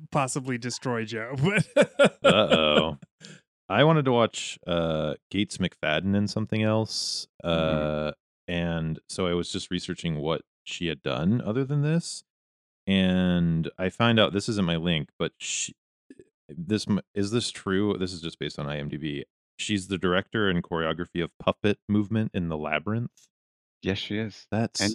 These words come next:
Speaker 3: she also choreographed Flashdance.
Speaker 2: Oh,
Speaker 1: Holy shit.
Speaker 2: really?
Speaker 3: I think
Speaker 2: That's
Speaker 3: it's Flashdance, yeah.
Speaker 2: As Cheryl
Speaker 1: Wow.
Speaker 2: McFadden, it says she's credited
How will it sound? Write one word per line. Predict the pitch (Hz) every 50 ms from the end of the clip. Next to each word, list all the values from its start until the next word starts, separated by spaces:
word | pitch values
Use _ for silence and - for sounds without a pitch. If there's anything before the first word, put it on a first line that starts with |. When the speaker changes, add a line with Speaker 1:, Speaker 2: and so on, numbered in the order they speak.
| - _
Speaker 3:
she | - 127 127 127 -
also | - - 120 123 131 123 - 123 120
choreographed | - - 120 120 120 113 - 127 120 117 110 - - _ - - _ _ -
Flashdance. | 123 139 147 - - - - - - - - - - _ _ _ _ _ _ - -
Speaker 2:
Oh, | 110 120 160 156
Speaker 1:
Holy | 123
shit. | 113 113 107
Speaker 2:
really? | 123 127 123 139 151 160 165 147 139 - _ _ _ _ _ _ _ -
Speaker 3:
I | -
think | - 123 143 160
Speaker 2:
That's | 165 143
Speaker 3:
it's | -
Flashdance, | - 82 - - - 104 101 107 - -
yeah. | 117 123 120 85 85 - - _ -
Speaker 2:
As | 101 101 92 82
Cheryl | 90 95 101 95 95 95 90 85 80
Speaker 1:
Wow. | 76
Speaker 2:
McFadden, | 73 - - 73 69 67 65 64 65 65 -
it | - -
says | - 73 71 71 71 _ -
she's | 76 73 - - - _ _ _ _ _ _ _ _ _ _ _ -
credited | 85 71 73 64 58 53 53